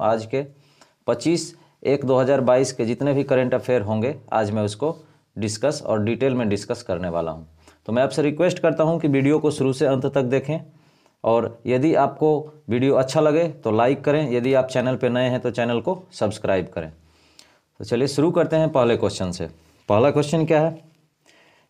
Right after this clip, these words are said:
ये है, भारत और किस देश की सेना ने बंगाल की खाड़ी में समुद्री आत्मरक्षा बल अभ्यास किया? तो किस देश की सेना ने किया? तो ये किया है जापान देश की सेना ने। भारत और जापान देश की सेना ने किया है।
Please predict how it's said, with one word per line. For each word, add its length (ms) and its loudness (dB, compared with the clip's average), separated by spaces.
ये 220 4
है, 120 2
भारत 400 4
और 340 2
किस 180 0
देश 260 2
की 140 0
सेना 340 0
ने 360 -2
बंगाल 460 2
की 120 -2
खाड़ी 380 2
में 180 -2
समुद्री 680 -2
आत्मरक्षा 680 0
बल 280 0
अभ्यास 380 -4
किया? 240 -12
तो 80 -4
किस 160 -4
देश 220 2
की 120 0
सेना 280 0
ने 120 0
किया? 260 0
तो 160 -6
ये 180 2
किया 260 0
है 140 0
जापान 400 0
देश 180 -4
की 140 -8
सेना 340 -8
ने। 140 -12
भारत 380 2
और 140 4
जापान 380 0
देश 200 2
की 400 -4
सेना 320 0
ने 340 -2
किया 200 -4
है। 180 -12